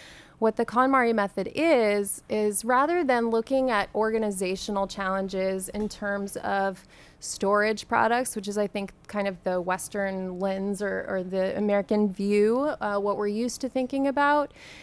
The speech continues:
rather than thinking about storage, it's really taking a closer look at what you own, what, what it is that is the clutter, you know? Um, and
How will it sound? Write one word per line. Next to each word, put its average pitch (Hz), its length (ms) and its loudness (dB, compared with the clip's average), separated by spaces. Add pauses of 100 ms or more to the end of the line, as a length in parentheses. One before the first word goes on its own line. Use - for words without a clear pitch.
(220)
rather 247 240 6
than 302 180 4
thinking 277 240 4
about 208 240 4
storage, 214 920 4
it's 226 200 0
really 254 640 2 (600)
taking 240 360 2
a 214 40 0
closer 226 400 2
look 208 280 2 (100)
at 196 260 4 (180)
what 190 300 4
you 202 240 -4
own, 180 480 2
what, 214 340 4
what 262 180 8
it 285 140 2
is 226 360 6
that 196 280 2 (120)
is 220 320 4
the 214 120 -4
clutter, 185 520 2
you 185 160 -2
know? 190 340 0 (560)
Um, 196 500 4 (160)
and 220 360 2